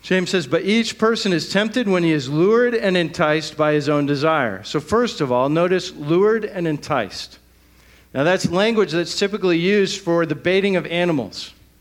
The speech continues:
Whether you set a trap and put some food in the trap to catch an animal, or whether you bait a hook to catch a fish, this is the idea that's being put forward.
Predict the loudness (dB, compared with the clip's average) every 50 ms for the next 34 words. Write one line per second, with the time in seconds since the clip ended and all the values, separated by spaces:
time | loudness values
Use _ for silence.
0 | _ _ _ -20 -20 _ _ _ -2 0 0 0 2 2 2 0 0 0 0 0
1 | 2 0 0 -2 -2 0 2 2 2 2 0 -2 -2 -2 -4 -4 -4 -6 -6 -2
2 | 0 2 2 2 2 2 0 0 -2 0 0 0 0 0 -4 -8 -12 -12 -10 -6
3 | -2 -2 -2 -2 0 0 0 2 2 2 0 0 -2 -4 -12 -20 -20 -20 -14 -6
4 | -4 0 0 0 2 0 0 0 0 -2 0 0 0 2 2 0 0 0 0 -2
5 | -2 -2 -12 -20 -20 -20 _ _ _ _ -14 -12 -6 -2 -2 -2 -2 -2 -8 -6
6 | -2 0 0 0 0 0 -4 -6 -8 -12 -20 -20 -20 _ _ _ _ _ _ _
7 | -10 -8 -6 -6 -6 -4 0 0 2 4 4 2 0 -2 -2 0 2 2 4 4
8 | 2 2 0 -2 -4 -4 -2 -2 0 0 -2 -2 -4 -4 -6 -6 -4 -4 -2 0
9 | 0 0 0 -2